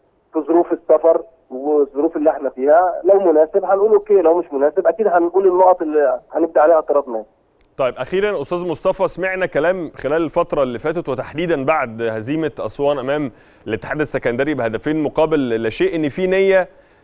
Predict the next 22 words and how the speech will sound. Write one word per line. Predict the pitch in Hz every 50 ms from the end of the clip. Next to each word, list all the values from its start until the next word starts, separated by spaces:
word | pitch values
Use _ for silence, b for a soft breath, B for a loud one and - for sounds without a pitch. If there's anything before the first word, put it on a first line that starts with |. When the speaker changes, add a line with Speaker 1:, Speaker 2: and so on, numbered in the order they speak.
| b b _ -
Speaker 2:
آه، | 117 117 117 117 - - _ _ -
لفك | 120 123 123 - - 175 180 - _ -
الارتباط | 143 131 131 131 123 - - 131 139 151 160 156
ما | 143 127
بين | 123 135 151 156
الكابتن | 147 - - 151 - - 147 127
علاء | 120 127 139
عبد | 135 127 123 117
العال | 120 113 110 127 151 160
وما | 156 139
بين | 127 127 151 147
فريق | - 135 135 147 - 101
اسوان. | 110 - - 135 120 120 123
هل | 139 156 165
الكلام | - - 147 156 160 156
ده | 160 160
مظبوط؟ | 156 147 113 127 151 160 151
وكان | 147 - 143 127
في | - 165
اجتماع | 160 - 156 147 160 151
يوم | 151 170 160
السبت | 151 - - 165 139 - _ - -